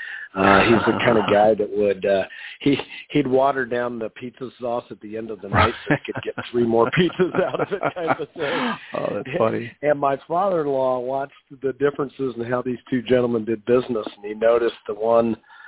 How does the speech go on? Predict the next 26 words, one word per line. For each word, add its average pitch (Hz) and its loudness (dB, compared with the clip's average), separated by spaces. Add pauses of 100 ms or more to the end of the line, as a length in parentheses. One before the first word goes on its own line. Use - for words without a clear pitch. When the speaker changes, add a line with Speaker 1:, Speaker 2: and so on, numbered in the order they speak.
(240)
Speaker 1:
the 110 -4
nights 123 2
that 113 -10
the 113 -10
one 120 -6
gentleman 104 -6
worked, 107 -8
business 107 -4
was 92 -12
great, 107 -2
and - -14
the 95 -8
nights 104 -4
when 92 -8
the 95 -6
other 101 -2
gentleman 92 -2
worked, 92 -2
it 87 -2
wasn't. 95 2
And - -18
from 104 -4
then 117 4
Speaker 2:
Right. 113 4
Speaker 1:
on, 107 -2
he 107 -14